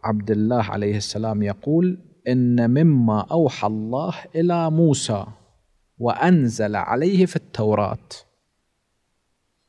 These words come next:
الله سبحانه وتعالى أوحى إلى موسى وأنزله في التوراة، لأن الله يوحي إلى أنبيائه. تارة هذا الوحي كتاب منزل من السماء،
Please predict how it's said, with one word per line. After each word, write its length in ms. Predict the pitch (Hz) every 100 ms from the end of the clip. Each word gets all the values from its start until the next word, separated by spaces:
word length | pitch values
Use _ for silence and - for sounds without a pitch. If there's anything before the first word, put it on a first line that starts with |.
| -
الله 260 | 110 127 123
سبحانه 500 | - 104 120 110 107
وتعالى 440 | 104 - - 110
أوحى 500 | - 143 147 - 151
إلى 220 | 156 156
موسى 320 | 165 170 - 190
وأنزله 680 | 175 110 113 110 139 151
في 120 | 135 -
التوراة، 460 | - 104 104 101 113
لأن 280 | 107 113
الله 380 | 110 117 165 143 - _ _ _ _ _ 120
يوحي 540 | 147 196 185 151 147
إلى 220 | 139 117
أنبيائه. 500 | 104 104 104 101 101 - - _ _ _ _ _ -
تارة 500 | 165 196 185 180 143
هذا 300 | 151 175 160
الوحي 580 | 143 139 135 147 160 170 - _ _ _ _ _ _ _ _ _ _ _ _ _ _ _ _ _ _
كتاب 540 | - 131 147 165 151 120
منزل 560 | 110 113 156 156 160
من 300 | 175 180 165
السماء، 540 | 127 - - 101 101